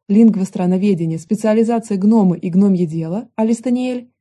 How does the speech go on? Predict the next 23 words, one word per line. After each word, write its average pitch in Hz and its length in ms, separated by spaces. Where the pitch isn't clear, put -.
и 226 80
студент 269 460
первого 262 400
курса 180 340
отделения 196 600
лингвостроноведения, 196 1000
специализация 202 840
эльфоведение, 226 840
Антарина, 269 640
проверили 196 800
результативность 202 800
двух 226 220
методик 277 420
очищения 254 500
предметов 165 500
интерьера, 170 540
гномьей 240 720
особой». 202 560
Я 233 180
кивнула 226 380
на 214 100
Алиста. 175 520
«И 349 280